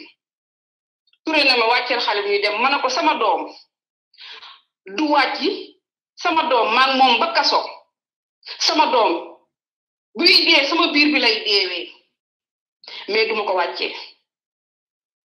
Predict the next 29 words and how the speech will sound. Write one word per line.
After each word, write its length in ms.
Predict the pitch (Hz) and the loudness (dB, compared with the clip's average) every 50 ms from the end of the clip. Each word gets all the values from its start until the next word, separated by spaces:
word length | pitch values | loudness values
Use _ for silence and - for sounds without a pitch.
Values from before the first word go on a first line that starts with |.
| _ _ _ _ _ _ _ _ - | _ _ _ _ _ _ _ _ -4
Touré 180 | - 285 285 277 | -2 0 2 4
wax 180 | 269 277 - - - | 4 4 2 2 0
ba 80 | - | 2
sonn, 340 | - - - 403 - - 392 370 - - - - _ _ _ _ _ _ _ _ - - - - - | 2 2 2 2 2 0 -2 -4 -6 -8 -12 -18 _ _ _ _ _ _ _ _ -20 -20 -14 -4 -2
ne 100 | 220 247 | 0 0
ma 120 | 254 - | 0 0
kon 180 | 262 277 254 247 | 0 -2 0 0
maa 140 | 254 285 320 | 0 2 2
ngi 100 | 339 339 | 2 2
dem 200 | 277 302 277 262 | 2 0 0 0
jëli 220 | 254 269 254 262 254 | 0 0 0 0 0
commandant 520 | 302 269 262 240 233 220 202 185 170 - - - - _ _ _ _ _ _ _ _ - - - _ _ _ _ - | 0 0 0 0 0 0 0 0 -2 -2 -6 -12 -20 _ _ _ _ _ _ _ _ -20 -20 -20 _ _ _ _ -8
mu 120 | 208 214 214 202 | -8 -6 -4 -4
ñëw. 160 | 208 185 170 170 - - - - _ _ _ _ _ _ _ _ _ _ _ _ _ - - - - - - | -4 -4 -4 -6 -8 -14 -18 -20 _ _ _ _ _ _ _ _ _ _ _ _ _ -18 -16 -16 -16 -10 -2
Allez, 300 | - - 262 277 294 302 | 0 2 4 6 6 4
jour 240 | 294 - 349 349 311 320 | 4 4 2 2 2 2
boobu 180 | 339 339 311 - | 2 2 2 0
guddi 160 | 370 349 349 | -2 -4 0
googu 180 | 339 359 370 - | 0 0 0 2
sonn 300 | - - 453 453 440 440 427 427 | 0 2 2 2 2 2 2 2
naa. 160 | 427 427 427 - - - _ _ _ _ _ _ _ _ _ _ _ _ _ - - - - - | 0 0 -2 -4 -8 -14 _ _ _ _ _ _ _ _ _ _ _ _ _ -20 -20 -20 -20 -10
Guddi 220 | 214 233 370 359 320 | -8 -4 -4 -2 0
googu 200 | - 320 - - - 359 | 0 0 0 0 -2 -2
am 80 | 403 415 415 | 0 2 2
naa 140 | 415 392 359 | 2 2 2
lu 120 | 311 320 | 2 2
ma 100 | 302 320 | 2 2
métti 300 | 294 262 294 330 311 - | 2 2 2 2 2 2
sama 240 | - - 285 262 240 | 0 2 2 0 0